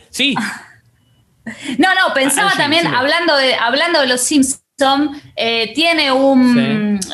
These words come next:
Speaker 2: además él, bueno,
Speaker 1: Es verdad,
Speaker 2: resume,
Speaker 1: muy
Speaker 2: ¿no?
Speaker 1: bueno.
Speaker 2: Series, películas, todo, pero tiene también un video que habla de la decadencia de Los Simpson, según desde su
Speaker 1: Muy
Speaker 2: punto
Speaker 1: bueno,
Speaker 2: de
Speaker 1: ese
Speaker 2: vista,
Speaker 1: lo vi.
Speaker 2: por qué decayeron,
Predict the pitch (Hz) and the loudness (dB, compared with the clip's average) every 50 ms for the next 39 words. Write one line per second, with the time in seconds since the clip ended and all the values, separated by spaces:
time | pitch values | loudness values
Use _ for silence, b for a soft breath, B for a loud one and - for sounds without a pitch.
0 | - - 170 220 220 226 254 285 285 - 277 254 254 254 214 233 226 226 208 190 | -6 -2 0 0 2 2 2 0 0 0 0 0 0 0 0 0 0 0 0 -2
1 | - 143 156 156 180 202 220 208 180 170 - - 233 269 233 214 190 - 214 220 | 0 -2 -2 0 0 0 0 0 0 0 0 0 2 2 2 0 0 0 -2 -2
2 | 226 226 214 208 202 - 202 196 214 233 233 - 226 240 254 247 - 320 302 294 | -2 -2 -2 -4 -6 -6 -8 -6 -6 -6 -6 -4 -4 -4 -4 -2 -2 0 0 2
3 | 294 311 339 370 359 B B B B B B B _ - 320 320 320 311 311 330 | 2 0 0 -2 -4 B B B B B B B _ -2 -2 0 2 2 2 0
4 | 339 339 - - 294 311 311 302 320 311 294 277 269 277 294 294 302 302 330 - | 0 -2 -2 -2 0 0 2 2 0 0 0 0 0 2 2 2 0 0 -2 -2
5 | - 233 247 262 269 294 285 285 277 294 311 311 - 262 247 262 277 294 294 269 | 0 2 2 4 4 4 4 2 2 2 2 0 0 0 0 0 2 0 0 0
6 | 240 226 220 220 220 220 233 226 247 269 294 294 277 285 277 226 220 214 202 220 | 2 2 0 0 0 0 0 0 2 2 2 2 2 2 0 0 0 0 0 -2
7 | 226 - - 277 254 240 240 - - 247 247 254 269 254 262 - - 160 180 190 | -2 -2 -2 0 0 0 0 0 0 -2 0 0 -2 -2 -2 -6 -6 -6 -4 -4
8 | 202 202 190 180 190 - - - 170 165 269 269 254 254 233 226 220 247 247 - | -2 -4 -4 -4 -2 -2 0 0 2 2 2 2 2 2 0 0 0 -2 -4 -2
9 | 247 262 247 226 214 196 196 190 - - 240 247 254 247 247 - - - 190 202 | -2 -2 -2 -2 -2 -2 -2 -2 -2 -4 -4 -2 -4 -4 -8 -10 -16 -12 -12 -10
10 | 202 208 208 220 220 - - 262 254 247 247 262 269 294 320 330 302 | -4 -4 -4 -4 -2 -2 -2 -2 -2 0 0 0 0 0 -2 -4 -8